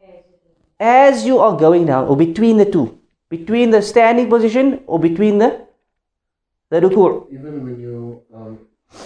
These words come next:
Speaker 2: leading a salah.
Speaker 1: Especially when you're leading the salah.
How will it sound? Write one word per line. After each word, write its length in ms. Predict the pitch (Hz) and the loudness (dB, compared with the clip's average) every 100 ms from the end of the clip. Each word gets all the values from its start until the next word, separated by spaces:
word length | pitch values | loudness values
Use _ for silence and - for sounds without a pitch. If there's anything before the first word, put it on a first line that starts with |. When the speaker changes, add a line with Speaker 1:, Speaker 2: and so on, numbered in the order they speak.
| 120 | -20
Speaker 2:
leading 300 | 120 139 151 | -20 -20 -20
a 80 | 143 | -20
salah. 280 | - 104 95 _ _ _ _ _ | -20 -20 -20 _ _ _ _ _
Speaker 1:
Especially 560 | 180 180 - 320 330 302 | -8 -6 -2 0 2 4
when 140 | 254 | 4
you're 100 | 214 | 2
leading 220 | 180 165 165 | 2 2 0
the 80 | |
salah. 380 | 151 123 107 92 | 0 -2 -2 -8